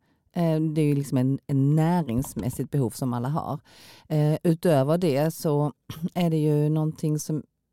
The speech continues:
eh, jag tänker också ska skänka folk glädje. För det ska ju inte bara mätta, för då skulle man kunna ta, liksom, en tablett som, som svällde upp i magen med näring i och så var man nöjd.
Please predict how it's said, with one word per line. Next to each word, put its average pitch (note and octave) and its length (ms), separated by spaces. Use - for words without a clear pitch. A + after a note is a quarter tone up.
eh, C3 380
jag D#3 300
tänker C3+ 460
också - 260
ska - 160
skänka C3 280
folk - 200
glädje. C3+ 640
För - 140
det D#3 60
ska - 140
ju D#3+ 40
inte D3+ 140
bara D3+ 240
mätta, C3+ 380
för B2+ 100
då B2+ 40
skulle - 160
man B2 160
kunna C3 180
ta, G#2+ 320
liksom, B2 300
en C3+ 60
tablett A2 380
som, A#2 320
som - 160
svällde A#2 300
upp - 100
i B2+ 40
magen B2 380
med A#2 100
näring C#3 460
i - 40
och - 60
så - 100
var D3 80
man D3+ 120
nöjd. D3 240